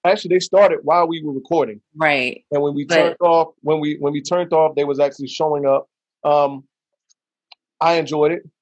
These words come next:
Speaker 1: I enjoyed seeing them. They were beautiful. Um, their energy was what the, was,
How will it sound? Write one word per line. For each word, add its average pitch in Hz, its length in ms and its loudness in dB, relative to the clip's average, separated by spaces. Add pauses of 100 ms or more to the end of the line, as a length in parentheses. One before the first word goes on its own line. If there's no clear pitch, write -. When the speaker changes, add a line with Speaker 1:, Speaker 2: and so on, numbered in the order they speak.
(160)
Speaker 1:
I 165 140 0
enjoyed 151 320 -2
seeing 143 280 -4
them. 147 200 -2
They 135 80 -2
were 127 140 -6
beautiful. 156 640 -2 (380)
Um, 135 360 -4
their 151 200 -2 (120)
energy 151 500 -4 (320)
was 143 320 -4
what 151 300 0 (960)
the, 160 240 -4
was, 165 280 0